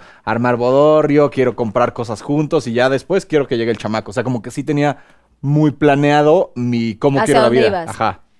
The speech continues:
Speaker 2: ¿Y estabas preparado en ese momento? O sea, ¿anduviste con ella en, qué, secundaria, dices?
Speaker 1: No, no, no, en la uni, ya.
Speaker 2: ¿En la
Speaker 1: Estábamos,
Speaker 2: universidad?
Speaker 1: estuvimos en el cea, en la escuela de actuación.
Speaker 2: Pero qué complicado, porque muchas veces cuando uno dice, "Ay, sí quisiera casarme y tal",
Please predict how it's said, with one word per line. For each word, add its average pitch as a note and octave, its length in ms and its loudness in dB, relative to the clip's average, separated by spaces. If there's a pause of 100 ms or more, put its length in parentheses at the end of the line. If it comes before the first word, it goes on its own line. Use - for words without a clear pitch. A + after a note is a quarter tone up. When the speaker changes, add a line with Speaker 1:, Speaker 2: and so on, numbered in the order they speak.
(320)
Speaker 2:
¿Y A#3 100 -2
estabas C4+ 400 0
preparado G#3+ 440 0
en B3 100 -6
ese A#3 220 -8
momento? G3 360 -10
O A#3+ 40 -6
sea, A3+ 140 0
¿anduviste A3 400 -6
con G3+ 180 -6
ella G#3 340 -2
en, F3 140 -12
qué, F#3+ 180 -12
secundaria, F#3+ 420 -10
dices? C#4 440 -12
Speaker 1:
No, E3 180 4
no, C#3 80 2
no, C#3 160 2
en A2+ 80 0
la G#2+ 100 0
uni, G#2 240 -4
ya. G2 360 -10
Speaker 2:
¿En G3+ 100 -10
la G2 60 -6
Speaker 1:
Estábamos, E3 280 2
Speaker 2:
universidad? - 280 0
Speaker 1:
estuvimos D3 340 0
en G#2+ 120 -4
el F#2+ 100 -4
cea, G#2 320 -6
en F2+ 80 -18
la F#2 60 -18
escuela G#2+ 240 -10
de F#2+ 80 -6
actuación. - 340 -8
Speaker 2:
Pero B3 160 0
qué B3+ 140 -2
complicado, C#4 540 -2
porque G#3+ 220 -8
muchas B3 340 -6
veces B3+ 260 -8
cuando G#3 360 -4
uno A#3 220 -4
dice, A#3+ 260 -6
"Ay, B3+ 260 0
sí C4+ 160 -10
quisiera B3 420 -6
casarme A3 360 -8
y - 20 -14
tal", G#3 260 -4